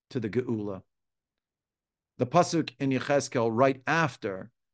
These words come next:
the words of the charge of "Va'omar lach b'damai che b'damai chayi," are also about the fields. "Revavak et samach hasadeh natatich." Hashem says, "Someday I will make you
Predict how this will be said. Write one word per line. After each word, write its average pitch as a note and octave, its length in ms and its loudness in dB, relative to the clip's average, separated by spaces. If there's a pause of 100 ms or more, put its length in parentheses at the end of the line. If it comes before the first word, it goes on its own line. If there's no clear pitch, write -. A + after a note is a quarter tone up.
(180)
the A#2+ 80 0
words A#2+ 600 0
of G#2 120 -10
the A2+ 80 -6
charge A2+ 560 0
of A#2 180 -4
"Va'omar A#2+ 420 0
lach A#2 280 0
b'damai A2 520 -4
che A2 140 -4
b'damai G#2 460 -4
chayi," G2+ 420 -8 (800)
are C3 120 2
also C3+ 280 4
about G#2 340 -4
the F2+ 80 -16
fields. F#2 540 -10 (640)
"Revavak B2+ 600 2
et A#2+ 60 -8
samach B2+ 320 -6
hasadeh G#2 580 -8
natatich." G2 500 -8 (800)
Hashem B2+ 280 -2
says, B2+ 460 -2 (360)
"Someday C3+ 480 0
I B2 140 0
will A#2+ 180 0
make C3+ 320 2
you A2+ 280 -2